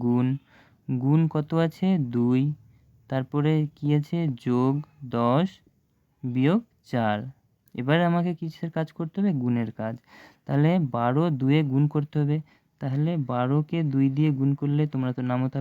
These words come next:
করে হবে, বারো দুয়ে কত হয়? চব্বিশ। তাহলে কত লিখব এখানে? চব্বিশ সমান সমান দিলাম, ঠিক আছে? চব্বিশ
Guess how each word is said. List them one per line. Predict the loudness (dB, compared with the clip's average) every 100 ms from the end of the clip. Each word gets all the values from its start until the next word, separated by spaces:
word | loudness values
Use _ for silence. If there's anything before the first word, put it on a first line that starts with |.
| -4
করে | 0 2
হবে, | 2 2 0 -2
বারো | -2 -2 0
দুয়ে | 2 2 0 -4 _ _ -12
কত | -8 -4
হয়? | -2 -2 -2
চব্বিশ। | -2 -2 0 0 0 -2 -10 _ _ _
তাহলে | -4 0 0 -2
কত | -2 0 0
লিখব | 2 2 2
এখানে? | 2 2 2 0 _ _ _
চব্বিশ | -6 -4 0 0 0 -6
সমান | -6 -2 -2 -2
সমান | 2 2 4
দিলাম, | 4 4 0 -6 _ _ _ _ _
ঠিক | -6 -2
আছে? | -2 -4 -4
চব্বিশ | -4 -2 -4